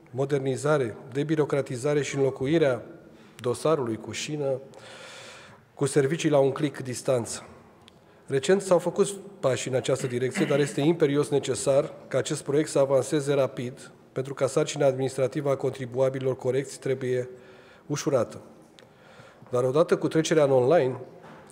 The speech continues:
putem avea o serie de provocări de securitate care pot avea un impact semnificativ în toate aspectele societății. Discuțiile despre infrastructurile critice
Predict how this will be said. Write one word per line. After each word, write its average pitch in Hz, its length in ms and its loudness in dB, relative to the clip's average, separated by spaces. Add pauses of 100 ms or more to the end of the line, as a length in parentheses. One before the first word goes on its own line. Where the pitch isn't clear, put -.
putem 160 260 2
avea 151 180 4
o 151 80 4
serie 147 260 -2
de 139 120 -2
provocări 139 440 0
de 143 80 0
securitate 143 560 -2
care 139 240 0
pot 160 220 2
avea 143 220 2
un 139 160 2
impact 131 320 -2
semnificativ 135 720 -4
în 139 100 -2
toate 131 420 -2 (1000)
aspectele 127 560 -4
societății. 113 680 -10 (460)
Discuțiile 165 420 -2
despre 151 300 -2
infrastructurile 139 600 0
critice 160 380 -2